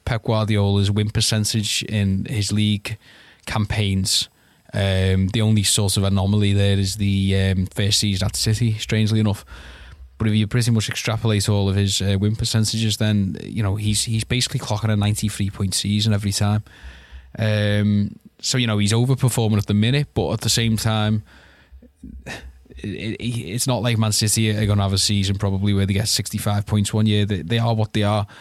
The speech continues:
Um, so, you know, we'll talk a little bit about that in a moment in terms of, you know, marginal gains and basically how Liverpool can, can sustain a challenge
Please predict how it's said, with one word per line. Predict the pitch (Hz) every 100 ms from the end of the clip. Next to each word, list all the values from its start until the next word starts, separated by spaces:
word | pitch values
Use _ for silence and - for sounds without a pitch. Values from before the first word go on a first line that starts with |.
| - - -
Um, | 120 123 123 127 92
so, | - 143 139 -
you | 123
know, | 135 101 - _ _ - _ _ _ - - _ -
we'll | 131
talk | 160 156
a | 156
little | 156 143
bit | 139
about | 123 117 117
that | 110 -
in | 113
a |
moment | 110 104 107 120 113
in | 107
terms | - 107 98
of, | 101 101
you | 101
know, | 101
marginal | 101 104 104 110
gains | 98 98 98 101
and | 104
basically | 98 - 101
how | 107 110
Liverpool | 110 98 95 113 110
can, | 107 110 101 - - - -
can | 110
sustain | - 107 - 107 104
a |
challenge | 101 107 98 101 101 - -